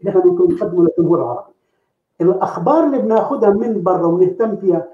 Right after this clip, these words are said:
خبر من الأردن، من فلسطين، من العراق، من لبنان، من اليمن، هذا الخبر إحنا ما لنا مراسلين هناك، إحنا ناخذ الخبر ممكن نعدل فيه شوي أو ننقله شو، شو بهم الناس وبننزله منقولا، وهذا لا يقلل من قيمة ال-، يعني أنا ما عندي، آه، صراحة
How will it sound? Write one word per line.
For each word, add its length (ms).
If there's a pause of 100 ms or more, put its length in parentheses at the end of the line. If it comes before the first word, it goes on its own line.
(100)
خبر 320
من 80
الأردن، 320
من 200
فلسطين، 320
من 60
العراق، 400
من 80
لبنان، 300
من 80
اليمن، 320 (380)
هذا 220
الخبر 460 (240)
إحنا 200
ما 160
لنا 100
مراسلين 400
هناك، 280 (360)
إحنا 160
ناخذ 200
الخبر 440
ممكن 380 (320)
نعدل 340
فيه 140
شوي 260
أو 160
ننقله 360
شو، 120
شو 140
بهم 220
الناس 280 (260)
وبننزله 680 (160)
منقولا، 560 (300)
وهذا 200
لا 100
يقلل 360
من 120
قيمة 140
ال-، 240 (180)
يعني 220
أنا 100
ما 100
عندي، 420 (180)
آه، 100
صراحة 640